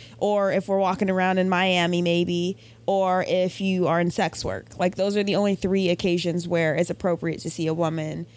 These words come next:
with her cheeks out. But my thing is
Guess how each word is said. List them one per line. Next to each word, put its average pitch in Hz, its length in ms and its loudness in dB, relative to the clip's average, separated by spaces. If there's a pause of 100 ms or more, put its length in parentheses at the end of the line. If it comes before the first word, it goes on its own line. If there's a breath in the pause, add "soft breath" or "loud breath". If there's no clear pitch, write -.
(300 loud breath)
with 180 160 0
her 175 120 0
cheeks 175 320 -4
out. 107 320 -4 (460 loud breath)
But 202 460 0 (100)
my 330 180 0
thing 285 240 -2
is 233 520 -2